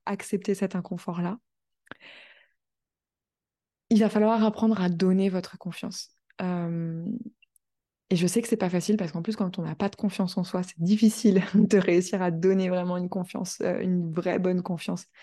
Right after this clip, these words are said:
à quelqu'un d'autre, hein, parce que ce qu'on n'a pas à l'intérieur de soi, c'est difficile de le donner, euh, aux autres, tout simplement. Euh, mais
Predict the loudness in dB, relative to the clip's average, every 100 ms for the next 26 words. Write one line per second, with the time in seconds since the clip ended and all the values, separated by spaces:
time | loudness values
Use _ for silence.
0 | -20 -20 -20 -6 -4 -4 -2 0 0 -2
1 | -6 -16 -8 -8 -6 -8 -8 -12 -8 -4
2 | -2 -2 -2 -2 -2 -2 -4 -4 -6 -6
3 | -6 -8 -6 -6 0 2 4 4 4 4
4 | 2 0 _ -4 -2 0 -2 -2 -2 -2
5 | -4 -12 -6 -4 -2 -2 -2 -10 -20 -20
6 | -20 _ -8 0 4 4 4 2 -2 -4
7 | -6 _ _ _ _ _ _ 4 8 8
8 | 8 4 0